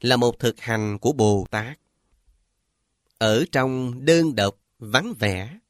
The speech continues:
thì không đủ. Chúng ta phải nhổ sạch những vọng tưởng, và cách duy nhất để làm điều này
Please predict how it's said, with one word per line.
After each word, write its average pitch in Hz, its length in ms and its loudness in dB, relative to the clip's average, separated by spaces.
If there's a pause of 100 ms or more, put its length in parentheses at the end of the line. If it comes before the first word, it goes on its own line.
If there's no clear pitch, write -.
(220)
thì 120 380 0
không 175 260 -4
đủ. 107 360 -4 (580)
Chúng 160 180 2
ta 127 240 0
phải 143 160 -2
nhổ 139 280 2
sạch - 280 -4
những 135 280 -4
vọng 110 320 2
tưởng, 113 360 -2 (320)
và 117 400 0
cách - 200 -4
duy 147 180 0
nhất 156 260 -2
để 135 140 -2
làm 113 240 -2
điều 117 180 -2
này 113 340 -2